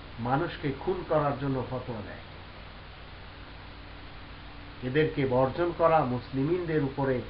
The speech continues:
অতি জরুরি। মুসলিমিনরা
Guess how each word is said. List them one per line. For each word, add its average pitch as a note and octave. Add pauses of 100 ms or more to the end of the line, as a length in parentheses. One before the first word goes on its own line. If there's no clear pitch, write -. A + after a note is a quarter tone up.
(260)
অতি F#3 (160)
জরুরি। A2 (3000)
মুসলিমিনরা E3+